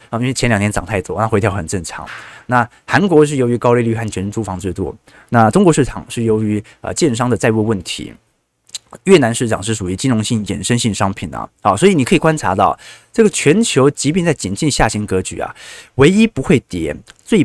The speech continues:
保本的资产应该就是台湾房市了。就是说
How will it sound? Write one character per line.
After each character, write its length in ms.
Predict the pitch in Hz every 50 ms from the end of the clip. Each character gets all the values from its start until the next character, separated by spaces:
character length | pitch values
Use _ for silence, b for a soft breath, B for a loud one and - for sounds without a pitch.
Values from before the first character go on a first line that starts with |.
| - -
保 180 | - 107 127
本 160 | - - 98 95
的 80 | 82
资 200 | 78 - - 117
产 200 | - - - 98 -
应 160 | - 151 165 160
该 160 | 156 151 147
就 100 | 135 131
是 120 | 123 113
台 180 | - - - 90
湾 160 | 95 101 104
房 200 | 101 - 80 92
市 160 | - - 104 90
了。 200 | 71 67 - - b b b b
就 120 | b - 233
是 40 | 240
说 80 | 262